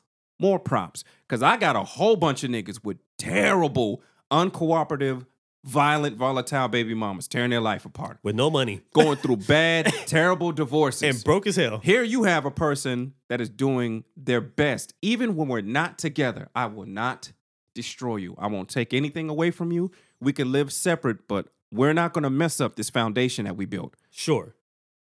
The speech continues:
Speaker 1: Even if that means, hey, my kids are grown and out the house. Once I divorce and take half your shit, I'm good.
Speaker 2: Mm-hmm.
Speaker 1: She's fine. She's trying not to do that shit, right?
Speaker 2: Yeah.
Speaker 1: That's number two. Number three,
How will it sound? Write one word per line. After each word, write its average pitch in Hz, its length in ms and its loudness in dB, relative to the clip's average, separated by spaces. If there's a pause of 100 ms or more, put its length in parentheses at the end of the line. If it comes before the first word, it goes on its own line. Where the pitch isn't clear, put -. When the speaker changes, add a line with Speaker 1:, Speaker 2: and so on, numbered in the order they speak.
(240)
Speaker 1:
Even 226 320 4
if 185 100 0
that 180 220 0
means, 139 460 0 (180)
hey, 202 100 0
my 220 160 2
kids 180 240 0
are 160 60 0
grown 160 220 0
and 151 100 -2
out 147 120 0
the 143 80 -2
house. - 460 -4 (320)
Once 233 240 2
I 208 100 4
divorce 185 420 0
and 147 100 -2
take 180 200 -4
half 175 320 0
your 190 120 -2
shit, 233 320 -6 (440)
I'm 165 520 2
good. 160 480 0 (200)
Speaker 2:
Mm-hmm. 120 420 -6 (160)
Speaker 1:
She's - 180 -12
fine. 175 320 -2 (560)
She's 254 200 2
trying 170 540 2
not 262 220 2
to 196 80 2
do 139 160 0
that 98 180 -2
shit, - 280 -8 (100)
right? 160 260 4 (240)
Speaker 2:
Yeah. 101 280 -4 (580)
Speaker 1:
That's 147 200 0
number 135 180 0
two. 127 320 -4 (200)
Number 156 180 2
three, 196 400 0